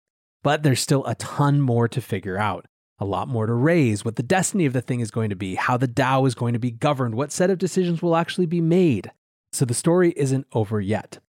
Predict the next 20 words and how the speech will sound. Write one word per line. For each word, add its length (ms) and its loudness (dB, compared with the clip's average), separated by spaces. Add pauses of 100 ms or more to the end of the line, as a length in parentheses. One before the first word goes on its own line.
(200)
But 260 0 (240)
that's 180 -2
the 60 -2
cool 180 2
thing. 280 -6 (560)
Go 160 2
check 220 -2
it 60 2
out 140 2
if 100 -2
you're 100 2
interested, 400 -2
constitution 680 -2
dao 280 2
dot 240 -4
com, 400 2
Constitution 640 -2
dao 260 2
on 180 -8
Twitter. 400 0